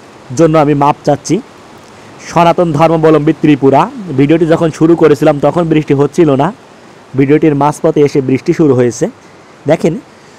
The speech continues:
সমতলে বাস করে সাঁওতাল। বান্দরবানের আদিবাসী রাজাকে বলা হয় বোমাং রাজা। কঠিন চিবর দান অনুষ্ঠান যে অঞ্চল পালন করে, সেটা হলো পার্বত্য চট্টগ্রাম। খাসিয়া গ্রামগুলো পরিচিত পুঞ্জি নামে।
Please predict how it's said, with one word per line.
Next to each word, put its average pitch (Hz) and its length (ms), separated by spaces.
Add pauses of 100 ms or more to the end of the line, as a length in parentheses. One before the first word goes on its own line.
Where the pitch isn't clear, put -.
(120)
সমতলে 165 500
বাস 143 220
করে 135 200
সাঁওতাল। 143 520 (440)
বান্দরবানের 143 760 (120)
আদিবাসী 143 440
রাজাকে 147 380
বলা 139 200
হয় 139 240 (880)
বোমাং 156 420
রাজা। 139 380 (1000)
কঠিন 165 580
চিবর 151 400
দান 135 400 (140)
অনুষ্ঠান 147 680
যে 147 160
অঞ্চল 143 460
পালন 139 360
করে, 135 300 (160)
সেটা 139 180
হলো 151 300
পার্বত্য 127 460
চট্টগ্রাম। 117 540 (640)
খাসিয়া 165 380
গ্রামগুলো 147 440
পরিচিত 131 540 (240)
পুঞ্জি 131 300
নামে। 123 320